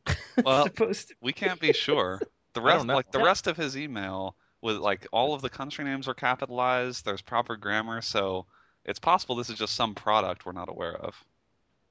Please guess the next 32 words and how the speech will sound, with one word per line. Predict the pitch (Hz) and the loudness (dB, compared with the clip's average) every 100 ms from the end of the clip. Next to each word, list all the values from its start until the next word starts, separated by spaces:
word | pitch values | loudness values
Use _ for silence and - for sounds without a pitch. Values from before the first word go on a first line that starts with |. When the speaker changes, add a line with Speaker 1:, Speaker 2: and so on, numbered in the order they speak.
| - | -2
Speaker 1:
It | 135 | 2
is. | 147 92 92 - - | 2 0 -8 -18 -6
It | 131 | -2
is | 127 | -2
possible. | - 110 90 - - - _ _ _ _ _ - | -2 -4 -4 -12 -20 -20 _ _ _ _ _ 2
Um, | 135 131 123 120 117 _ - _ _ _ _ _ 139 | 6 8 6 2 -6 _ -20 _ _ _ _ _ -2
he | 156 | -2
stole | - - 208 277 | 0 6 8 8
the | 294 | 4
Boltox | 143 151 208 208 147 135 - | 2 6 6 4 0 0 -2
from | - 127 | -6 -4
A | 127 151 | 0 0
P | - 196 | 2 4
L's | 165 147 | 4 4
gynecologist, | 131 139 147 135 160 160 156 156 151 - - 143 | 2 2 2 2 6 6 6 2 0 -2 -12 -2
who | 151 | 2
was | 147 135 | 4 2
using | 139 214 254 185 165 | 2 0 2 2 2
it | - | 0
to | 156 | -4
turn | 151 180 190 | 2 4 4
<laughs> | |
Scott's | 185 - 190 220 226 | 0 0 4 4 2
roast | 240 190 202 202 - 165 | 0 6 6 6 0 -4
beef | 185 185 185 | 2 2 0
into | - 185 175 - | -2 0 0 4
a | 180 | 4
steamed | 156 - - 208 190 185 202 | 4 0 0 2 4 2 -2
clam. | - 202 196 190 156 | -4 0 6 6 8
Speaker 3:
<laughs> | 494 | 6
Jesus | - - | 4 -6
Christ! | - 370 392 - 359 427 427 | -10 -2 -2 2 0 0 -6